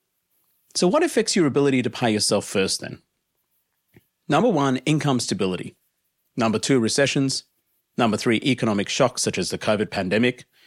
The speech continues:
Number four is G D P of a nation. Interestingly,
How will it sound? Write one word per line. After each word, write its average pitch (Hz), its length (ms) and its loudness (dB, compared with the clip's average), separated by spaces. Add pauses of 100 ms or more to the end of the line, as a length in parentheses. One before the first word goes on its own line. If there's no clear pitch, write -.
(640)
Number 143 280 2
four 156 260 4
is 117 120 0
G 147 220 0
D 185 140 0
P 185 180 2
of 165 80 2
a 165 60 2
nation. 160 340 0
Interestingly, 147 640 2